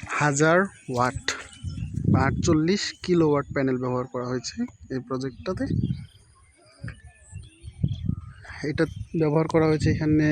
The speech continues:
এই যে জমিগুলো আছে, এই জমিগুলোতে সেচ দেওয়ার জন্য। তো আমি এখানে আর একটু ভালো করে দেখাই।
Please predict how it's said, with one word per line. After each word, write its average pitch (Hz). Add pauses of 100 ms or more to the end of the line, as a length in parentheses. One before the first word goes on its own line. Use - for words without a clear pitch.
(300)
এই 147 (120)
যে 147 (220)
জমিগুলো 143 (100)
আছে, 151 (960)
এই 135
জমিগুলোতে 135 (120)
সেচ 139 (920)
দেওয়ার 127
জন্য। 127 (2750)
তো - (120)
আমি 139 (100)
এখানে 143
আর 147
একটু - (120)
ভালো 143
করে 131 (100)
দেখাই। 135